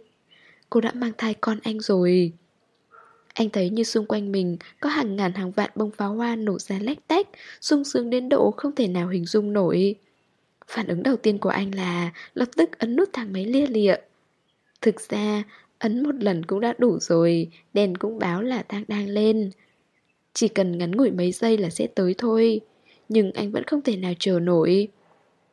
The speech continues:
Lúc anh chạy như bay ra đến ngoài đại sảnh thì cô đã biến mất chẳng có chút tung tích. Bắt được cánh tay người bảo vệ ở cửa sảnh, anh hỏi dồn: "Vừa rồi anh có thấy cô Triệu không?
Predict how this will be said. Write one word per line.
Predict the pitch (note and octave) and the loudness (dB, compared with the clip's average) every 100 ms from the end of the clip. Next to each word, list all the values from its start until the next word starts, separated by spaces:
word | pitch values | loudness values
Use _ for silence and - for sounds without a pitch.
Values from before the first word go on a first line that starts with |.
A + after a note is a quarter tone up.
| _ _ _ _ _ _ _ _ - | _ _ _ _ _ _ _ _ -2
Lúc | B3 D4+ C#4 | 2 2 2
anh | A3 | -4
chạy | G#3 A3+ | -2 -2
như | G#3 | 0
bay | G#3 G3+ G3 | 0 0 0
ra | G#3 | -2
đến | F#3+ F3 | -4 -2
ngoài | B3 | -2
đại | G#3 G#3 | -2 -2
sảnh | - A3 G3 E3+ - - - | -2 0 0 0 -4 -16 -2
thì | B3 | 0
cô | A#3+ C4 | 2 0
đã | C4+ | 0
biến | A#3+ A#3 B3 | 0 0 0
mất | E4 - | -2 -4
chẳng | - F#3+ | -10 -8
có | - | -6
chút | E3+ D4+ D#4+ | -2 -2 0
tung | A3 G3 | 0 0
tích. | - F#4 - - _ _ _ _ _ _ - | 6 4 4 -18 _ _ _ _ _ _ -4
Bắt | D4 D4 | -2 2
được | A#3+ F#3+ F3+ | 2 2 -4
cánh | F3+ | -6
tay | - G#3 | -4 -4
người | G3 | -2
bảo | F3+ E3+ - | -2 -4 -2
vệ | F#3+ | -2
ở | F3+ | -4
cửa | E3+ F3+ | -2 -2
sảnh, | E3+ - F3+ - | -2 -4 -4 -4
anh | - G3+ | -8 -4
hỏi | G3+ | -4
dồn: | E3 F3+ F3+ E3+ E3 E3 _ _ _ _ _ _ - _ _ _ _ - - | -2 0 0 0 -4 -8 _ _ _ _ _ _ -20 _ _ _ _ -20 -4
"Vừa | A3 | 0
rồi | G#3 G3 F3+ - | 2 4 2 0
anh | |
có | G#3+ A3 | -2 -2
thấy | G#3 | -2
cô | G3 A3 | 2 2
Triệu | - A3+ | 2 0
không? | G#3 A3+ A3 A3 | 0 0 0 -2